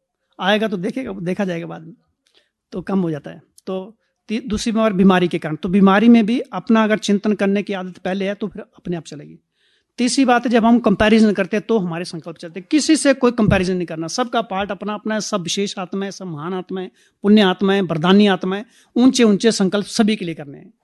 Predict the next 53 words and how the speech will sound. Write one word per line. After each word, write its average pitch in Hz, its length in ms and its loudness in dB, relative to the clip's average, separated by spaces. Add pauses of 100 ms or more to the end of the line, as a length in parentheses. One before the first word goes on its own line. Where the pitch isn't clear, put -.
केवल 226 220 4
अपने 240 240 4
लिए 247 120 6
नहीं 226 80 4
कि 208 80 0
मैं 208 180 4
तो 233 80 -4
विश्व 196 220 -4
कल्याणकारी 208 460 -4
आत्मा 214 240 -4
हूँ, 202 100 -4
सामने 196 280 -2
वाली 180 200 -2
ऐसे 170 200 -10
ही 170 60 -14
है, 160 100 -20 (760)
तो 202 100 0
भी 208 80 4
हमारा 190 220 4
परिवर्तन 170 360 -6
नहीं 156 100 -6
होगा। - 200 -20 (960)
चौथी 220 440 -4
बात 214 240 2
है 190 320 -6
डाउट, 185 340 0 (160)
संदेह। 180 520 0 (720)
ये 262 160 4
स-, - 200 -8
ये 247 140 4
नहीं 262 120 8
करना 220 300 0
कोई 214 200 -2
मेरे 208 200 4
बारे 196 200 2
में 196 140 4
बात 180 200 -4
कर 185 160 -6
रहा 180 140 -2
है, 175 100 -2
वो 175 120 -2
सोच 175 320 -8
रहा 175 120 -8
है, 165 180 -20 (200)
जो 190 280 2
जिसका 202 300 -4
part 185 280 -12
है 233 60 -16
अपने 220 160 -18
आप 220 120 -20
लेकर 233 240 -18
रहा 190 120 -20
है। 233 100 -20